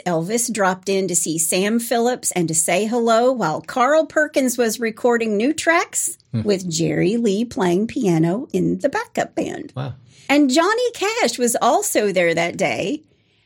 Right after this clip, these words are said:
Speaker 1: And the four of them sat down, Elvis, Jerry Lee Lewis, Carl Perkins, Johnny Cash. They sat down and started an impromptu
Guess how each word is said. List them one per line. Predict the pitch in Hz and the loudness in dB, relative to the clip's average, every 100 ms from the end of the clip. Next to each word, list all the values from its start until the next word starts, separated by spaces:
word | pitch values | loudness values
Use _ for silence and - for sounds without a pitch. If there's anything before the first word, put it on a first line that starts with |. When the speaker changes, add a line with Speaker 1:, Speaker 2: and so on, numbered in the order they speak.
| _ | _
Speaker 1:
And | 240 262 | 2 4
the | 269 | 2
four | 277 - 339 392 453 453 | 0 0 2 4 2 2
of | 311 | 0
them | 226 165 - 160 294 - _ _ _ _ _ | 0 0 0 0 0 -2 _ _ _ _ _
sat | - 247 220 320 | -2 2 2 0
down, | 285 302 196 - - - _ _ _ | 2 2 2 -4 -8 -12 _ _ _
Elvis, | 165 165 165 180 302 - - _ _ _ | -2 0 2 2 2 -2 -8 _ _ _
Jerry | 165 156 156 | -6 -4 -2
Lee | 196 233 269 | -2 -2 2
Lewis, | 240 208 202 - - _ _ | 2 4 2 -2 -8 _ _
Carl | - - - 196 | -18 -8 -4 -4
Perkins, | 226 226 190 - 190 196 208 - _ _ | -2 -4 -4 -2 0 0 -6 -12 _ _
Johnny | - 160 151 175 | -4 -2 0 -2
Cash. | 208 - - - - - _ _ _ _ | -4 -6 -4 -4 -8 -16 _ _ _ _
They | 185 | -2
sat | 180 - 214 247 | 0 2 2 2
down | 247 240 233 233 | 0 2 0 0
and | 180 | 0
started | 185 - 190 190 180 | 0 0 -2 0 -2
an | 170 - | -2 0
impromptu | 196 208 269 285 240 226 - - 196 180 180 | 0 2 2 0 -4 -6 -6 -4 0 0 0